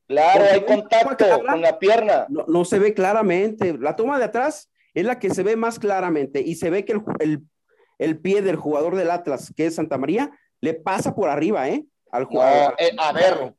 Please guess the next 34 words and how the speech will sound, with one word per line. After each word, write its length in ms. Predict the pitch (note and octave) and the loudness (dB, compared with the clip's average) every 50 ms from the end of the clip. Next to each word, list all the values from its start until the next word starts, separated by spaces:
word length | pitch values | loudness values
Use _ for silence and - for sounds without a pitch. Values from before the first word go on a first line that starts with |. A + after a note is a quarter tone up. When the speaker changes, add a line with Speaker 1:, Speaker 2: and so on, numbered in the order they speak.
| _ _ _ | _ _ _
Speaker 1:
Tocayo, 380 | _ F3+ F3+ F3+ F#3 G3+ A3+ F#3+ | _ -4 0 2 2 4 4 2
Speaker 2:
Pizarro. 200 | D#3+ E3+ E3 E3 | 2 2 2 2
Speaker 1:
se 60 | F#3+ - | 2 0
ve 40 | C4 | 0
el 40 | G#3+ | 0
pie 160 | A#3 A#3 A#3 | 0 0 0
plantado 640 | A#3 A#3 A#3+ A3+ A#3 A3+ A3+ A3+ A#3 A#3 A3+ A#3+ B3 | 2 2 4 4 4 2 0 -4 -2 -2 0 0 -2
en 60 | A#3+ | -2
la 80 | A3+ G#3 | -4 -2
Speaker 2:
No, 60 | - | 0
Speaker 1:
tierra, 320 | A#3 - - G#3+ A3+ A#3 | 0 2 4 4 6 6
Speaker 2:
no, 60 | G#3+ - | 4 4
Speaker 1:
en 60 | F3+ | 2
Speaker 2:
no, 40 | F3 | 2
Speaker 1:
el, 60 | F3 | 0
Speaker 2:
no. 80 | - - | 2 0
Speaker 1:
en 140 | G3 F#3 F#3 | 0 2 0
el 120 | F#3 E3+ | -2 -2
césped 240 | - F3+ F#3 F#3 A#3 | 0 -4 -2 0 2
Speaker 2:
No, 260 | C#3 - - - - - - _ | 4 4 4 4 2 -2 -10 _
Speaker 1:
de 100 | - - | -4 -4
Speaker 2:
es, 60 | - - | 0 0
Speaker 1:
Santa 160 | G3 G#3 - | 0 2 2
Speaker 2:
es 100 | - - | 2 2
que, 100 | - - | 4 2
Speaker 1:
María. 540 | - - E3+ G3 C4 D4+ D#4+ E4 F4 - - | 2 2 2 2 4 4 6 4 2 0 -6
Speaker 2:
es 160 | - F3+ F3+ | -6 -6 -4
que 100 | - B3+ | -4 -4
también 480 | A#3+ A3 G#3 E3+ F#3 A3 B3 B3 A3 - | -2 0 0 2 2 2 0 -2 -6 -6
las 220 | - D3+ D3+ - - | -6 -6 -6 -4 -2
imágenes 420 | D#3+ D#3 F#3 G#3+ B3 A3+ G3+ E3+ | -2 -2 -2 -2 -2 -2 -2 -2
no 140 | D#3 F3+ F#3 | -2 -4 -4
te 100 | - G#3 | -2 -4
ayudan, 580 | F3 E3 E3+ F3 G#3 A#3 G3 E3+ D3 A#2+ - | -2 -2 -2 -2 -2 -2 -2 -4 -4 -6 -8